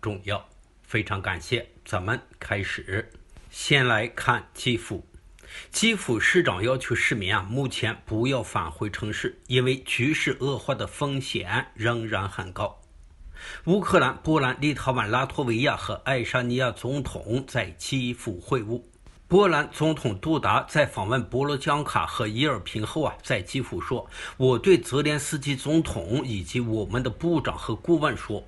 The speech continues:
这不是战争，而是恐怖主义。在反俄这件事上，除了乌克兰，可就属波兰最坚决。”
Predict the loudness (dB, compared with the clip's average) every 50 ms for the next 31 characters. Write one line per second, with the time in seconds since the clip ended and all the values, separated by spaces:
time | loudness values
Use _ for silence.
0 | -6 0 2 2 2 0 -2 -6 -6 -4 -2 -2 0 0 -2 -2 0 0 -2 -2
1 | 0 0 -2 -2 -2 -2 -4 -2 -2 -2 -2 -2 -4 -6 -6 -6 -8 -8 -2 0
2 | 2 2 2 0 -6 -4 -2 0 0 -2 -4 -8 -8 -6 -6 -6 -6 -8 -12 -18
3 | -14 -12 -12 -12 -6 0 4 6 6 4 4 2 4 4 4 4 2 -4 -2 -2
4 | -2 0 2 2 2 2 2 -2 -4 -4 -2 -2 -2 -2 -2 -4 -4 -6 -8 -6
5 | -2 0 4 4 6 4 4 2 0 -2 -4 -4 -4 -4 -2 0 2 2 0 0
6 | -2 -4 -6 -6 -8 -8 -6 -2 2 4 4 4 2 -2 -6 -4 -4 -4 -4 -4
7 | -4 -4 -2 -2 0 0 0 0 0 -2 -4 -8 -14 -10 -4 -2 -2 -2 -2 -4
8 | -10 -8 -4 -4 -4 -4 -4 -6 -6 -6 -6 -6 -8